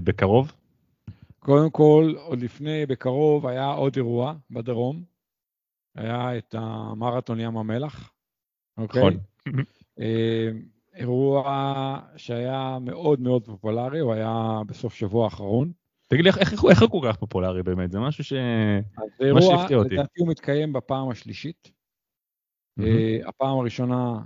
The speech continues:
Speaker 2: הייתה לדעתי לפני שלוש שנים, אני חושב, יכול להיות שאני טועה, אה, עוד מעט אופיר, אה, אה, בטח ישלח לי הודעה,
Speaker 1: <laughs>
Speaker 2: הבחור שאחראי על האירוע הזה.
Speaker 1: הש-, השתתפת אז, לא? אני זוכר, אני, אני לא
Speaker 2: אני
Speaker 1: יודע.
Speaker 2: לפני שנתיים, אני חושב, השתתפתי.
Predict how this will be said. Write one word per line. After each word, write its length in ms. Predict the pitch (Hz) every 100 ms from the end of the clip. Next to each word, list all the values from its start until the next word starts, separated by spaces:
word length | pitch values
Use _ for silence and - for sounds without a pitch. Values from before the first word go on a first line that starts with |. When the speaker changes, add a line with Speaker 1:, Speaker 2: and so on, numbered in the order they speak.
| - -
Speaker 2:
הייתה 440 | 113 - 117 117
לדעתי 580 | 113 107 104 - 127 120
לפני 380 | 95 - 113 107
שלוש 440 | - 107 117 117
שנים, 320 | 143 160 170 - -
אני 140 | 113
חושב, 420 | 101 98 - 139 101 101
יכול 180 | 113
להיות 80 | 117
שאני 160 | 113 110
טועה, 260 | - 117
אה, 600 | 135 143 - - - 113
עוד 180 | 117 117
מעט 240 | 113 113 117
אופיר, 460 | - 127 117 107
אה, 60 | 107 107 107 110 - 117 - _ _ _ _ _ _ -
אה, 180 | 98 101
בטח 300 | 95 104 110
ישלח 320 | 104 - 107 104
לי 60 |
הודעה, 420 | 104 101 107 123
Speaker 1:
<laughs> 60 | 117
Speaker 2:
הבחור 340 | 113 104 107
שאחראי 880 | 101 110 107 104 110 117 - 107 110
על 100 | 113
האירוע 320 | 107 107 117 120
הזה. 160 | 120
Speaker 1:
הש-, 160 | 147 165
השתתפת 500 | - 110 170 226 -
אז, 200 | 104 101
לא? 120 | 143
אני 140 | 247
זוכר, 280 | 196 131 120
אני, 160 | 110 101
אני 160 | 101
לא 60 | 117
Speaker 2:
אני 80 | 135
Speaker 1:
יודע. 200 | 139 123
Speaker 2:
לפני 520 | 151 147 143 143 139
שנתיים, 580 | - 123 113 139 147 165
אני 100 | 147
חושב, 260 | - 156 143
השתתפתי. 640 | - 147 156 151 _